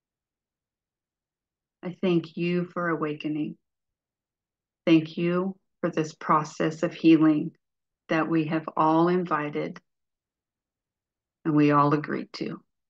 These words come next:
May we be gifted with the grace and the discernment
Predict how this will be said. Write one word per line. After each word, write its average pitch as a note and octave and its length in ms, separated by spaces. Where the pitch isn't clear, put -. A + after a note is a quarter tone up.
May D#3+ 240
we E3 380
be G3+ 200
gifted - 560
with D#3 200
the D#3 120
grace F3 760
and F3 180
the E3 80
discernment D#3 960